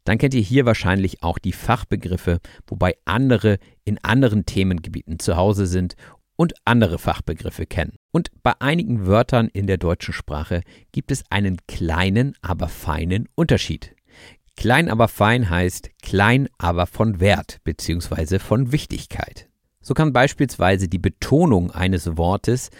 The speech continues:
einen kleinen, aber feinen Unterschied machen. Zum Beispiel beim Wort umfahren,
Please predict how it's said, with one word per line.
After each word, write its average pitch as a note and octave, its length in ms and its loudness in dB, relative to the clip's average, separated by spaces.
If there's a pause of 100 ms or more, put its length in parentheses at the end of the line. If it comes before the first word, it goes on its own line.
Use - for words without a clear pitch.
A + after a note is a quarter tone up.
(220)
einen F2+ 280 -2 (100)
kleinen, F2 520 0
aber E2 320 -2
feinen E2 500 -2
Unterschied D#3+ 540 0
machen. - 320 -4 (540)
Zum - 140 -8
Beispiel F2+ 280 -4
beim F2 320 0
Wort E2+ 280 0 (140)
umfahren, B2+ 960 2